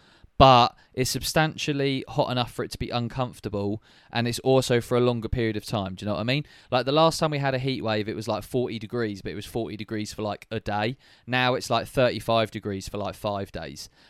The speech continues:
And for some people, they're gonna think this is the most amazing thing in the world. When you are someone like me, who is practically allergic to the sun and lives in a flat that, I kid you not, makes saunas look like an icebox, it's a big problem.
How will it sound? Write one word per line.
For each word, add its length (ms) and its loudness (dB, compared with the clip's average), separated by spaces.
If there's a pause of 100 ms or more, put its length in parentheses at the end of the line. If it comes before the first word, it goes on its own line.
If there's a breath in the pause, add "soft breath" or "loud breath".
(100)
And 500 -2
for 120 -6
some 240 0
people, 500 2
they're 180 0
gonna 160 -6
think 200 -6
this 160 -8
is 80 -8
the 100 -4
most 180 -6
amazing 400 -8
thing 140 -6
in 40 -8
the 60 -8
world. 380 -6 (240 loud breath)
When 120 2
you 140 0
are 60 -2
someone 320 -2
like 280 -4
me, 300 0 (200 soft breath)
who 100 0
is 80 0
practically 600 -6
allergic 440 -4
to 100 -10
the 80 -10
sun 420 -2 (280 soft breath)
and 240 0
lives 320 0 (100)
in 400 -2
a 120 -4
flat 640 -6
that, 120 2
I 140 -4
kid 340 -6
you 140 -2
not, 340 2 (320 soft breath)
makes 560 -4 (180)
saunas 800 2
look 220 -2
like 220 -2
an 80 -4
icebox, 800 -2 (380)
it's 260 -4
a 40 -2
big 220 -4
problem. 440 -4